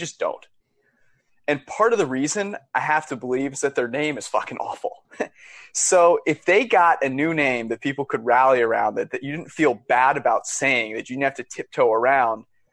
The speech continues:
like, you might see people show up and actually be excited about these games. That just didn't happen last year. They have a, uh, I think, underrated quarterback in Dwayne Haskins, played really well down the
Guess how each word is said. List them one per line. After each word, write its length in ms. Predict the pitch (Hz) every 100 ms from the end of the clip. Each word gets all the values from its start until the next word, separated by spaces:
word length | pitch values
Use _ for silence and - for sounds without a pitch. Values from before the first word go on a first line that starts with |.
| _ -
like, 140 | 160
you 80 | 175
might 240 | 175 240
see 180 | - 254
people 340 | - 208 185
show 460 | 156 - - 170 165
up 220 | 156 - - _ -
and 120 | 127
actually 400 | 123 151 - 165
be 120 | 151 143
excited 600 | - - 135 147 143 123
about 240 | 123 117
these 180 | 120 117
games. 380 | 151 151 110 -
That 100 | 123
just 200 | 147 160
didn't 160 | 131
happen 340 | 127 131 123 113
last 300 | 95 - 90
year. 160 | 62 - _ _ _ _
They 80 | 117 117
have 80 | 117
a, 140 | 117 - _ _
uh, 60 | - -
I 20 |
think, 160 | 139 131
underrated 480 | 123 139 147 139 139
quarterback 600 | - 135 131 127 127 123 120
in 140 | 117
Dwayne 240 | 110 113
Haskins, 420 | 117 113 113 117 -
played 200 | 110 104
really 180 | 117 110
well 100 | 110
down 180 | 107
the 60 | 107